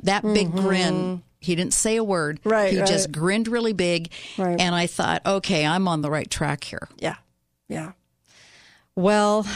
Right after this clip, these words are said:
Speaker 2: I know, and we're stuck with, uh,
Speaker 1: But,
Speaker 2: Stewart.
Speaker 1: but he couldn't
Speaker 2: Mm-hmm.
Speaker 1: come. Uh, this
Speaker 2: Mm-hmm.
Speaker 1: guy on the Freedom Caucus couldn't come to Utah to help me raise money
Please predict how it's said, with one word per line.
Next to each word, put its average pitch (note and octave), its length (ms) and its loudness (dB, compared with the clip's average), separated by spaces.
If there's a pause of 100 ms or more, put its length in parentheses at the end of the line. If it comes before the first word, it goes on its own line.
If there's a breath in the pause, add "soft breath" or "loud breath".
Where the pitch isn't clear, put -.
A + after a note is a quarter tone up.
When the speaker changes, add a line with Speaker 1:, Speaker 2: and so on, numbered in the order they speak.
(320 loud breath)
Speaker 2:
I G3 140 2
know, F3 300 2
and E3 120 0
we're E3+ 80 0
stuck E3+ 320 -4
with, D#3+ 280 -4
uh, D#3+ 140 -2
Speaker 1:
But, D#3+ 80 -4
Speaker 2:
Stewart. F3 500 2 (180)
Speaker 1:
but F#3+ 200 0
he G3 140 0
couldn't A#3 320 0
Speaker 2:
Mm-hmm. C4+ 140 2
Speaker 1:
come. F#3 320 2
Uh, F#3 200 0
this F#3+ 180 2
Speaker 2:
Mm-hmm. F3+ 100 2
Speaker 1:
guy F#3 260 2
on F3+ 80 0
the F#3+ 80 -2
Freedom F3+ 240 -2
Caucus E3 380 -2
couldn't - 380 -4
come G#3 240 0
to - 120 0
Utah E3 220 0
to - 60 0
help E3 180 -2
me D#3+ 100 0
raise D3 220 -2
money D3 360 0